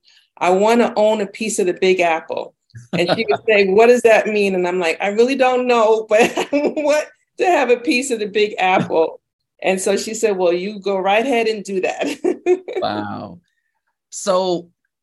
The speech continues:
Speaker 2: are you still shy today?
Speaker 1: Today, I would say I am more confident,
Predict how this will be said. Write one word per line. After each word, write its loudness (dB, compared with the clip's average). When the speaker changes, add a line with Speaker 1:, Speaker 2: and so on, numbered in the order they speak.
Speaker 2:
are 2
you -4
still -6
shy -4
today? -10
Speaker 1:
Today, 0
I -2
would -6
say -6
I -6
am -6
more 0
confident, -4